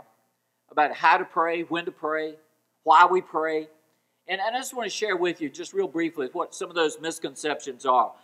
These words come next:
For example, I think some people look at prayer as a magic wand. Uh, you've all, you know, you know what a magic wand from our childhood, uh, stories. Um, a, a magic wand is something you just sort of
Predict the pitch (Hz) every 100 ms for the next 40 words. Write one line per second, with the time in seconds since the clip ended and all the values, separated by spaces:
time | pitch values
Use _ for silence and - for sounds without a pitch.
0 | _ - 202 175 220 220 196 160 - _
1 | - 233 247 - 220 214 196 165 165 196
2 | 151 - 175 170 156 160 151 143 120 123
3 | 135 160 185 185 175 - 135 151 135 107
4 | - _ _ _ _ _ _ _ 135 131
5 | 165 190 185 170 156 151 160 160 165 160
6 | 135 120 127 143 147 147 - 135 131 123
7 | 127 127 113 - 143 147 143 143 131 -
8 | - 120 113 - 156 151 151 147 143 -
9 | _ _ _ - 143 139 131 120 - -
10 | 123 135 156 165 202 185 175 180 175 -
11 | 175 170 147 147 165 135